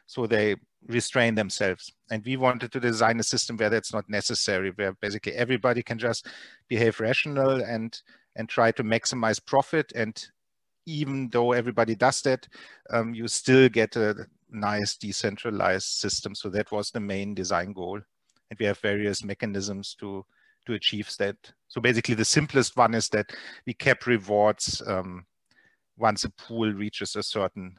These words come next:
size that's parameterizable, that size. So if, if, uh, rewards, if a pool grows larger than that, then the pool rewards don't increase anymore.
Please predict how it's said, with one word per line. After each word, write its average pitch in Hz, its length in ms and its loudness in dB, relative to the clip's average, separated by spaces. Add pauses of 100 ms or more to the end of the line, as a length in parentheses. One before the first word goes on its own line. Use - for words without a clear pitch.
size 92 420 2
that's - 240 -8 (160)
parameterizable, 90 1000 -6 (120)
that 87 200 -4
size. 85 440 0 (260)
So 98 200 -10
if, 98 380 -8
if, 104 260 -8
uh, 95 260 -2
rewards, 101 520 -4
if 127 140 -6
a 127 40 0
pool 135 280 2
grows 123 320 0
larger 120 340 6
than 110 200 2
that, 127 240 4 (340)
then 117 100 -2
the 110 120 -4 (100)
pool 120 340 0
rewards 107 580 2
don't 101 280 -4
increase 101 480 -8
anymore. 85 480 -8